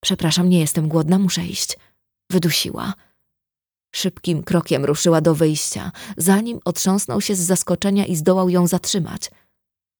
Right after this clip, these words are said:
Lecz nagle stanęła w pół kroku. Zawróciła biegiem i rzuciła do skonsternowanego mężczyzny: "Powinieneś przeczytać mój raport. Jest ważny". "Jaki raport?"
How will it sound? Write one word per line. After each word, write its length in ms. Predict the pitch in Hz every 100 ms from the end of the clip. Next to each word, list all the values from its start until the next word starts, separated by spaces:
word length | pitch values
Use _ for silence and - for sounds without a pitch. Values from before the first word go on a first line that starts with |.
| _ -
Lecz 240 | 196 -
nagle 340 | 208 202 196 190
stanęła 420 | - 170 175 139
w 60 | -
pół 200 | 160 151
kroku. 420 | 165 147 - - - _ _ _ _ -
Zawróciła 600 | 180 190 190 175 190 180
biegiem 440 | 156 180 170 208 208 - - - -
i 160 | 196
rzuciła 460 | 180 190 - 214 147
do 140 | 135
skonsternowanego 880 | - 175 165 - 170 175 175 175 175
mężczyzny: 720 | 180 185 - 170 139 - 185 - _ _ _ _
"Powinieneś 500 | 180 170 175 180 175
przeczytać 460 | - 185 185 180 -
mój 180 | 175 175
raport. 520 | 165 156 165 - - _ _ _ _ -
Jest 180 | 185 180
ważny". 440 | 165 156 160 196 - _ _ _ _ _ _ -
"Jaki 260 | 156 165
raport?" 480 | 151 151 156 -